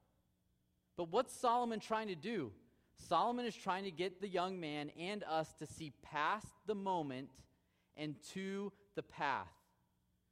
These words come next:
to the path where this moment leads. And he gives these examples, like an ox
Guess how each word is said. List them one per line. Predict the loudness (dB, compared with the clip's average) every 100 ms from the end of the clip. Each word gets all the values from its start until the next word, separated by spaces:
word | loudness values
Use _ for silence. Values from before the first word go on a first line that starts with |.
| _ _ _
to | -4
the | -4
path | -6 0 4 4 2 -2
where | -2
this | -2 -4
moment | -2 -2 -2 -4 -6 -10 -10
leads. | -8 -8 -12 -20 -20 _ _ _ _ _ _ -6
And | -2
he |
gives | 4 2
these | 2 -2
examples, | -2 -2 -2 -2 -6 -10 -16 _ _ 2
like | 2 4
an | 0 2
ox | 6 8 6 0 -20